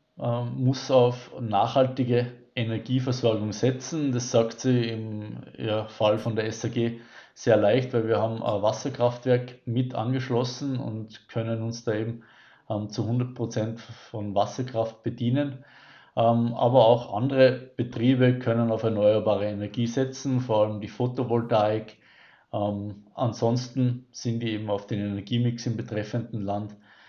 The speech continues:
angewiesen und der sollte so grün wie möglich sein.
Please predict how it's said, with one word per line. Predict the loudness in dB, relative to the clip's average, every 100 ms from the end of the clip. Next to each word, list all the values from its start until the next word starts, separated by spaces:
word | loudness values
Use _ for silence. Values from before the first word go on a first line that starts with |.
| -20 _
angewiesen | -2 2 2 4 4 4 2
und | -2 -4
der | -4
sollte | -2 -2 -4 -4
so | -6 -6
grün | -6 -2 2 2
wie | 2
möglich | 0 0 -2 0
sein. | 0 2 0